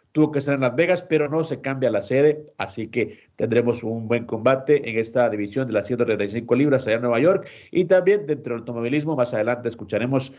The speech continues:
pues, unas voces autorizadas para que nos digan cómo está el tema de Christian Horner, que fue absuelto y seguirá como director de Red Bull,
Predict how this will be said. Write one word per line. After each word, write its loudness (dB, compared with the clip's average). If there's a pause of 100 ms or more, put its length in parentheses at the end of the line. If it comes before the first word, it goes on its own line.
(200)
pues, -2
unas 2
voces 2
autorizadas 2
para -2
que -16
nos -4
digan 0 (380)
cómo 4
está 0
el 0
tema 0
de 0
Christian 0
Horner, 0
que -2
fue 2
absuelto 0
y -12
seguirá 0
como -2
director 0
de 0
Red 0
Bull, 0